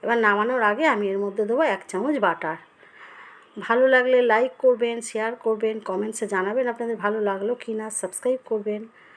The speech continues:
হয়ে গেছে, আমি এক চামচ বাটার দিয়ে নামিয়ে সার্ভ করে দেবো।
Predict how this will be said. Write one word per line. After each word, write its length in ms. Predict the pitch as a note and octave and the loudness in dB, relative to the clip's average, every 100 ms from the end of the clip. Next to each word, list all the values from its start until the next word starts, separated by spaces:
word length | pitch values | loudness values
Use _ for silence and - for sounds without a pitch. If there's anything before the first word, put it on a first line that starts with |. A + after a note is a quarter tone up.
| - _ _ | -20 _ _
হয়ে 180 | A#3 A#3 | -2 0
গেছে, 240 | A3 G#3 D4+ | 2 2 2
আমি 140 | C#4 | 0
এক 120 | G#3+ G#3 | -2 -6
চামচ 280 | G#3+ A#3 A3+ | -6 -4 -2
বাটার 320 | G#3 G3 G#3 G3+ | -2 -2 -2 -2
দিয়ে 140 | C#4+ | 0
নামিয়ে 360 | C4+ F#3 G3+ D4+ | 0 0 0 -2
সার্ভ 260 | - F3+ F3+ - | 0 -2 -2 -6
করে 160 | F#3 | -4
দেবো। 180 | F3+ F#3 | -4 -8